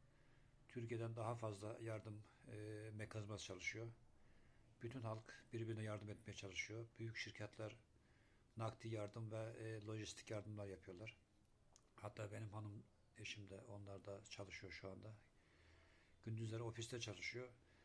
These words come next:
Ofis çok büyük bir firma olduğu için ofisin, e, e, yardım organizasyonlarındaki işlerinde hatun da çalışıyor. Geceleri hemen hemen de uyku uyumuyorlar bir aydır. Ve bir ayda on beş gün daha en az süreceğini,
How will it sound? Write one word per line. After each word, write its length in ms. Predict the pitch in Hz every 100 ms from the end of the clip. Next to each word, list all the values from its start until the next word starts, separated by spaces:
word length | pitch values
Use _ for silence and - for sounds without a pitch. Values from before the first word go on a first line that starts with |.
| - - - - -
Ofis 280 | 117 120 117
çok 260 | 123 117
büyük 160 | 117 117
bir 60 | -
firma 300 | 131 120 117
olduğu 160 | 110
için 300 | 123 120 117 135
ofisin, 520 | 113 - 120 113 117
e, 80 | 117 110 110 107 107 - - - - - - - - -
e, 400 | 123 113 107 113
yardım 360 | 117 117 127
organizasyonlarındaki 920 | 120 107 107 95 110 107 104 101 - 104
işlerinde 680 | 120 - 110 101 104 139 -
hatun 360 | 127 117 113 101
da 60 |
çalışıyor. 480 | 92 92 90 120 135 113 - - - - - 110
Geceleri 440 | 110 110 98 104 123 - -
hemen 220 | 117 113
hemen 180 | 107 107
de 40 |
uyku 260 | 117 117 123
uyumuyorlar 440 | 110 95 90 92
bir 60 | 98
aydır. 360 | 95 107 - - - - - - - - - - - -
Ve 120 | 117
bir 100 | 123
ayda 280 | 120 117 120
on 180 | 135 127
beş 140 | 113
gün 140 | 117 110
daha 140 | 117
en 80 | 117
az 140 | 104
süreceğini, 480 | - 101 104 101